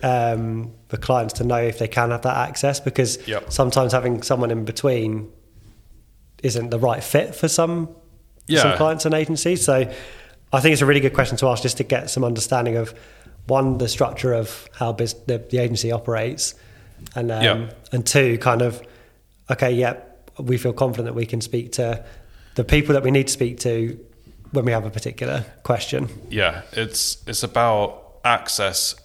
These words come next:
Speaker 2: if there's an issue, or if
Speaker 1: Exactly.
Speaker 2: there's an urgent question.
Speaker 1: Yeah.
Speaker 2: There may well be a very, very good layer of account management and client servicing.
Speaker 1: Exactly.
Speaker 2: Brilliant. But I think being able to talk to the people who,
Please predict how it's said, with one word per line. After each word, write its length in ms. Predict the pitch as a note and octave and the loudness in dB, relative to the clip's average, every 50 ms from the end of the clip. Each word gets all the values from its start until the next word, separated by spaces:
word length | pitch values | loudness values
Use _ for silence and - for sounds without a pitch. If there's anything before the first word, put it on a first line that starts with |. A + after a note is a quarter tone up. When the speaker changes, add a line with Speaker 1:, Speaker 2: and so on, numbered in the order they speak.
| - - - | -16 -10 -8
Speaker 2:
if 200 | A2 G2 - - | -8 -8 -6 -4
there's 240 | F#2 F#2 F#2 - - | -4 -2 -2 -2 -2
an 100 | G2+ G2 | -2 -2
issue, 460 | F#2 F2 - - F#2+ F#2 F2+ F2 F2 | -2 -2 -2 -2 -2 -2 -4 -4 -6
or 20 | F2 | -4
if 60 | - | -4
Speaker 1:
Exactly. 400 | A#2+ A2 C3+ B2+ B2 - - - | 0 2 2 2 2 0 -2 -2
Speaker 2:
there's 180 | A#2+ A#2+ - - | -2 -2 -2 -4
an 80 | G2 | -4
urgent 400 | F#2+ F#2+ F#2+ F2+ - F#2+ F2 - | -4 -4 -4 -4 -4 -6 -8 -8
question. 520 | - - G#2+ G2 E2+ - - - - - - - - - - | -6 -2 -2 0 0 -2 -4 -6 -8 -8 -10 -12 -10 -6 -4
Speaker 1:
Yeah. 160 | A2+ A2 A2 - | -4 -4 -4 -6
Speaker 2:
There 100 | - G#2 | -6 -4
may 240 | A2 A#2 A#2+ A#2 A2+ | 0 2 2 2 2
well 320 | G#2 A2 G#2 G2+ G2 G2 | 2 2 2 2 0 0
be 580 | - C3+ A#2 G2+ F#2+ F#2+ F2+ F2 F2 - - - - | 0 0 2 2 2 2 0 -2 -4 -8 -14 -12 -12
a 60 | - | -12
very, 360 | - - - B2 A#2 G#2+ G#2+ G2 | -12 -4 -2 -2 0 0 -4 -4
very 220 | - F#2+ F#2 F#2+ | -2 -2 -2 0
good 180 | F#2 G2+ F#2 G2 | -2 -4 -4 0
layer 220 | G2+ G2 F#2+ F#2 | 0 2 2 2
of 120 | F#2+ F2+ - | 0 -2 -6
account 280 | - - F#2+ F#2+ F#2+ | -8 -6 -6 -6 -4
management 440 | F2+ F#2 F#2+ F#2+ F2+ - - G2 - | -4 -4 -4 -4 -6 -8 -10 -12 -12
and 80 | F#2 - | -12 -8
client 260 | - G#2 G#2 G2 - | -6 -4 -4 -4 -4
servicing. 580 | - A2 G#2 G#2 F#2+ F#2+ - - A2+ B2+ C#3 C3 | -4 -2 -2 -4 -4 -4 -4 -4 -4 -4 -4 -4
Speaker 1:
Exactly. 440 | G#2 - B2 A#2+ - - C#3 C3 - - - - - _ _ _ _ _ _ - | -4 -4 -4 -4 -4 -8 -10 -10 -10 -14 -18 -20 -20 _ _ _ _ _ _ -2
Speaker 2:
Brilliant. 400 | G#2+ F#2 F2 D#2+ D#2+ E2 - - - - - - - - _ - - - - - - | -2 0 0 -4 -4 -8 -12 -16 -20 -20 -20 -20 -20 -20 _ -20 -20 -20 -20 -6 -2
But 380 | A2+ F#2+ F2+ - - - - - | 0 0 0 0 -4 -10 -16 -18
I 60 | - | -14
think 340 | - - G#2 G2 F#2 F2 - | -12 -10 -10 -10 -12 -10 -4
being 220 | - A#2+ A2 G#2+ G#2+ | -2 -2 -2 0 -2
able 320 | G#2 G2+ G2+ F#2+ G2+ G2 | -2 -2 -2 -4 -8 -8
to 140 | - - E2+ - | -10 -10 -10 -8
talk 300 | - - G#2 G2+ - - | -6 -4 -4 -6 -6 -8
to 80 | - F#2 | -12 -12
the 80 | F#2 | -12
people 380 | - - G#2 G2 F2 - F2+ E2+ | -12 -10 -10 -10 -10 -10 -10 -10
who, 400 | F2 G2 F#2+ F2+ F2 F2 F2 | -6 -4 -4 -4 -4 -4 -6